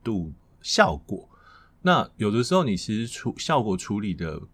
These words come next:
不好一点，其实会让我生气哦。例如平山梦明，我老是觉得平山梦明就是会让我生气的那种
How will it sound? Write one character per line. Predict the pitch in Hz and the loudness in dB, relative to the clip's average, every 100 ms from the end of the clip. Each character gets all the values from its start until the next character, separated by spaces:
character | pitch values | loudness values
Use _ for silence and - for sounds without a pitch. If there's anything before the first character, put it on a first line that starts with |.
| _ _ | _ _
不 | 180 | 2
好 | - 131 | 2 2
一 | 110 | 0
点， | - 95 87 | -2 -2 -2
其 | - | -4
实 | 90 | -2
会 | 104 | 0
让 | 98 90 | 0 0
我 | 65 | -2
生 | - 82 85 | -4 -4 -2
气 | - 98 82 | -2 -2 -4
哦。 | 76 | -4
例 | 117 | -2
如 | 101 | -2
平 | - 87 | 0 0
山 | 92 92 | 0 -2
梦 | 101 92 | 0 -2
明， | 76 73 69 69 | -2 -6 -6 -8
我 | 73 92 | -6 -4
老 | 80 | -4
是 | 71 | -6
觉 | 104 87 | -6 -6
得 | 78 | -4
平 | 87 | -4
山 | 95 104 | -2 -2
梦 | 98 | -2
明 | 82 73 | -4 -6
就 | 78 | -6
是 | 85 | -6
会 | 85 85 | -6 -4
让 | 80 73 | -4 -6
我 | |
生 | 67 76 78 | -6 -6 -6
气 | - 92 | -6 -6
的 | 71 | -6
那 | 73 | -8
种 | 71 - | -10 -12